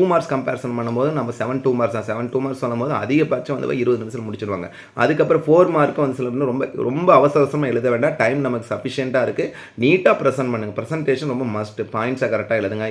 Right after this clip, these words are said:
ஏ பி ரெண்டு கொஸ்டின் கொடுத்துருங்க. அவசரத்துல ஒரு கொஸ்டின் எழுதிட்டு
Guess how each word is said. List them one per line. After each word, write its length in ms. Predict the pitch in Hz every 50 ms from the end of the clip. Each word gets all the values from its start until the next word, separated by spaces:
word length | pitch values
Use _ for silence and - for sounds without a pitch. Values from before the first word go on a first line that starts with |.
| 107
ஏ 100 | 113 120 131 135
பி 120 | 127 127 117 117
ரெண்டு 220 | 123 135 135 147 143
கொஸ்டின் 240 | 123 - - 156 131
கொடுத்துருங்க. 280 | 123 117 123 123 123 113
அவசரத்துல 280 | 123 117 131 135 127 117
ஒரு 100 | 110 - 120
கொஸ்டின் 220 | 117 113 131 120
எழுதிட்டு 260 | 113 110 113 - 175